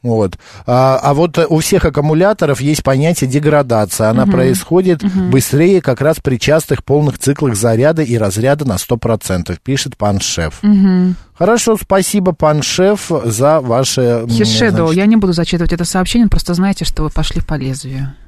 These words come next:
Speaker 2: Так, давай, э, к следующей теме.
Speaker 1: Хишедо, всё.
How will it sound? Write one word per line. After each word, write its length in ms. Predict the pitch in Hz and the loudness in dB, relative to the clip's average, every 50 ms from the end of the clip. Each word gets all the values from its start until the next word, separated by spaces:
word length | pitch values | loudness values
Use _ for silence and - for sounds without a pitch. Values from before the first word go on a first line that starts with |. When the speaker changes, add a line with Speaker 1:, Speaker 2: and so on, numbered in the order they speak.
| - _ _ _ _ _ _ _ _ _ - - - - - - - | -20 _ _ _ _ _ _ _ _ _ -14 -14 -12 -12 -16 -14 -6
Speaker 2:
Так, 240 | - 185 175 170 165 | -4 -2 0 0 2
давай, 360 | 196 214 214 247 202 170 165 | 2 2 2 2 2 0 0
э, 240 | 156 - 156 160 156 | -2 -2 -4 -4 -4
к 60 | - - | -4 -4
следующей 360 | 214 185 180 170 - - 175 | -2 -2 -2 -2 -2 -6 -8
теме. 400 | - - 180 175 165 160 165 156 - - - | -6 -4 -2 0 0 0 0 -2 -4 -2 0
Speaker 1:
Хишедо, 640 | 170 165 - - - 170 180 175 156 139 143 143 | 0 0 0 0 0 2 2 2 2 2 2 0
всё. 600 | 135 - - - - 175 170 160 143 127 120 123 | 0 0 -4 -2 0 2 4 4 4 2 0 -2